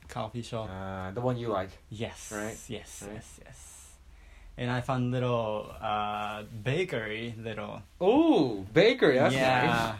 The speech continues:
Speaker 2: nice. Uh-huh.
Speaker 1: bakery and, and little, uh, cake shop.
Speaker 2: Cake shop?
Speaker 1: Like, like
Speaker 2: Uh-huh.
Speaker 1: s-, the patisserie.
Speaker 2: Yeah.
Speaker 1: And, yeah, I like this kind of small little 個人でやってる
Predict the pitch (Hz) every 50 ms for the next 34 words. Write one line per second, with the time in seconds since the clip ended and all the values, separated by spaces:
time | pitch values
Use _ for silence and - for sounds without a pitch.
0 | 104 110 123 120 120 139 156 131 90 - 120 117 117 113 113 110 110 110 117 113
1 | 110 110 110 113 113 113 110 107 107 104 - - - - - 120 101 101 104 -
2 | - _ - - - - - - - - - 117 123 131 - - - - - 226
3 | 226 226 - - - - - - - 165 - - - 202 117 117 - 123 113 113
4 | 120 143 147 - - - - - - - - - - - - - - - 113 113
5 | - - 123 - 160 160 - - 208 208 220 208 - 156 156 156 139 131 113 104
6 | 92 87 - - - - - - - - - 110 107 107 104 107 107 104 104 101
7 | 101 101 104 101 101 104 107 98 95 95 - - - - - 196 240 330 302 -
8 | 147 139 123 - - 127 113 113 - - - 123 117 117 120 120 123 123 120 120
9 | 120 123 120 117 113 113 110 113 113 107 104 - - - - - - - - _
10 | _ - - 135 123 - 123 123 113 110 113 110 113 110 - - - 123 110 110
11 | 107 107 104